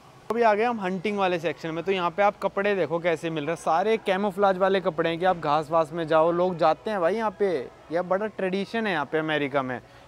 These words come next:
India में इसका tradition बिल्कुल zero है, ये army वाले पहनते हैं इंडिया में, पर यहाँ पे normal लोग ऐसे कपड़े पहन के जंगलों में छुपे रहते हैं, जानवरों का शिकार करते हैं।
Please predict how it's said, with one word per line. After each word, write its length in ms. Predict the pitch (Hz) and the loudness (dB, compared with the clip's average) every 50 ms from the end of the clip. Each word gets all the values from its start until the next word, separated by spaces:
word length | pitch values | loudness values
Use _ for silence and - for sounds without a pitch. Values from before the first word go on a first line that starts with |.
| - - - | -18 -8 -4
India 300 | 175 196 214 233 247 247 | -2 2 4 4 4 4
में 100 | 254 247 | 2 -2
इसका 200 | - - 247 233 | 0 0 -2 0
tradition 480 | 226 233 226 233 233 - 247 240 226 | 2 0 0 0 -2 -2 -4 -4 -4
बिल्कुल 260 | 226 220 202 233 240 | -4 -4 -2 -2 -2
zero 300 | 196 190 214 220 220 214 | -2 0 0 2 4 4
है, 140 | 190 156 151 | 4 4 4
ये 160 | 165 185 185 - - | 2 0 0 -2 2
army 300 | 175 180 190 202 214 220 | 4 4 4 4 2 2
वाले 220 | 220 220 214 220 | 4 4 4 4
पहनते 380 | 190 208 180 147 135 123 139 143 | 2 0 0 -2 -2 -2 -2 -2
हैं 60 | 143 | 0
इंडिया 240 | 139 135 135 131 127 | 0 -2 -2 -2 -2
में, 200 | 123 123 117 107 - - - - - - - | -4 -6 -8 -10 -12 -18 -20 -20 -20 -6 0
पर 60 | 175 | 2
यहाँ 120 | 185 185 190 | 2 2 2
पे 120 | 214 220 | 2 0
normal 380 | 214 208 208 214 208 220 226 226 | 2 4 4 4 4 2 -2 0
लोग 200 | 220 220 214 214 | 2 2 2 2
ऐसे 180 | 208 196 214 | 0 0 -2
कपड़े 260 | 185 196 185 208 220 208 | -6 -4 -4 -2 -2 -2
पहन 260 | 190 196 180 180 185 | 0 -2 -2 -2 -4
के 220 | 170 202 208 208 | -2 -2 -2 0
जंगलों 380 | 180 185 180 180 180 190 196 196 | 0 0 -2 0 0 0 0 0
में 100 | 202 185 | -2 -6
छुपे 360 | - - 180 151 180 185 190 | -6 -8 -8 -4 0 2 4
रहते 280 | 180 175 165 147 175 180 | 4 4 4 2 -2 -6
हैं, 100 | 185 165 | 0 2
जानवरों 400 | 175 165 165 170 175 175 180 170 | 2 2 2 0 0 0 0 0
का 100 | 190 185 | -2 -4
शिकार 380 | - 180 139 147 143 147 156 | -6 -6 -2 0 2 2 2
करते 320 | 139 139 120 110 - 113 113 | 0 -2 -4 -4 -6 -10 -10
हैं। 180 | 110 107 101 | -10 -12 -14